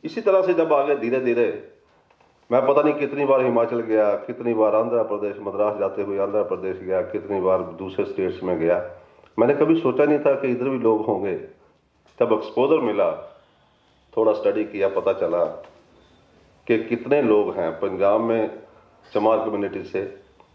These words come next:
आधर्मी, यूपी में जाटव, राजस्थान में मेघवाल, भैरवा, मध्य प्रदेश में अहीरवार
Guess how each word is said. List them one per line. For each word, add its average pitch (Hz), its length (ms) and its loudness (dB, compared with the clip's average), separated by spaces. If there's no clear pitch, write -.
आधर्मी, 101 580 2
यूपी 117 300 2
में 110 180 4
जाटव, 104 520 2
राजस्थान 113 520 4
में 101 140 2
मेघवाल, 110 480 4
भैरवा, 110 640 0
मध्य 123 220 4
प्रदेश 107 360 2
में 104 120 -2
अहीरवार 117 800 0